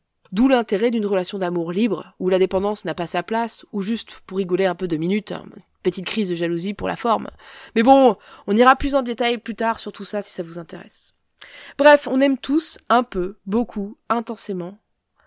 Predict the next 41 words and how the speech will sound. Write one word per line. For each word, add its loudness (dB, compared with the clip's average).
tout 8
plein 0
de -2
gens, -6
de 0
choses, -6
de 2
trucs, -6
mais 4
les 2
faits -4
sont -8
là, -8
on 0
aime -6
et -2
on -2
est -8
aimé. -10
Alors 4
à 4
tous -6
ceux 2
qui -4
pensent -2
que -4
l'amour 2
a -2
déserté -2
leur -2
vie, -8
think 0
again, 0
comme -6
diraient -4
les -8
anglophones, -10
réfléchissez-y -8
à -2
deux -6
fois, -14